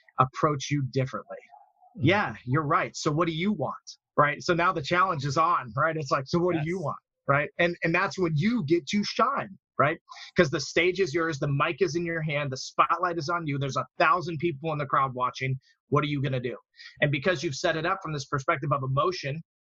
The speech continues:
Speaker 1: right, and not intelligence. Now, intelligence is where they go, but if, think about it like this, bro, and everybody listening, if you can get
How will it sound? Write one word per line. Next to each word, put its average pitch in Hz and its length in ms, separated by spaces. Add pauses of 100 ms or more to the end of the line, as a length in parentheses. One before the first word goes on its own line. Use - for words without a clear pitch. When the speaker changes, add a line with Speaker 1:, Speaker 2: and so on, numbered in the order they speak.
Speaker 1:
right, 135 300
and 139 100
not 143 180
intelligence. 156 840
Now, 143 180
intelligence 160 520
is 135 100
where 151 160
they 143 160
go, 147 340
but 135 180
if, 143 160 (200)
think 165 140
about 156 180
it 139 80
like 143 160
this, 160 200
bro, 120 300 (600)
and 139 100
everybody 143 340
listening, 139 380
if 117 140
you 160 120
can 151 200
get 165 160